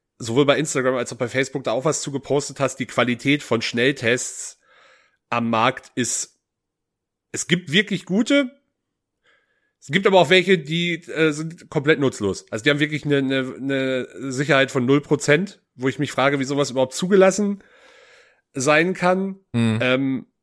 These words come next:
Speaker 1: äh, was ich dann auch auf Social Media bekommen habe, keine Ahnung, ich weiß nicht, Bruce Lee ist dir wahrscheinlich kein, ähm, Begriff, ist ein,
Speaker 2: Nein.
Speaker 1: trotz-, ist ein relativ bekannter Hip-Hop-Journalist in Deutschland, ähm, lag,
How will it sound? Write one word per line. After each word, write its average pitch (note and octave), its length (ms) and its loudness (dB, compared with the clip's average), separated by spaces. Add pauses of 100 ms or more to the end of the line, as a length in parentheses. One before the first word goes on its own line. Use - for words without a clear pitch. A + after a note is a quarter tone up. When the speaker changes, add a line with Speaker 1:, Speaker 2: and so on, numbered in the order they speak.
(420)
Speaker 1:
äh, C#3+ 200 -2
was C3+ 200 0
ich C3 60 -10
dann C#3+ 140 4
auch C3+ 100 4
auf C3+ 80 0
Social D3 280 0
Media E3+ 160 2
bekommen D#3+ 360 2
habe, D3 260 4
keine C3+ 220 0
Ahnung, C#3+ 240 -2
ich - 120 -14
weiß C3 160 -4
nicht, A#2 140 -8
Bruce C#3+ 260 -6
Lee D#3 160 0
ist - 160 0
dir D3 80 4
wahrscheinlich C#3+ 440 2
kein, E3 420 2 (100)
ähm, C#3 480 -2
Begriff, C#3 400 -2
ist C3+ 160 -6
ein, C3 200 -4
Speaker 2:
Nein. F#2+ 180 0
Speaker 1:
trotz-, C3 220 -2
ist B2 200 -12
ein C3+ 120 -4 (160)
relativ D3 360 2
bekannter C#3 300 0
Hip-Hop-Journalist D3 640 2
in C3+ 80 -4
Deutschland, F3 560 2 (880)
ähm, C#3 480 2 (1300)
lag, C3+ 380 0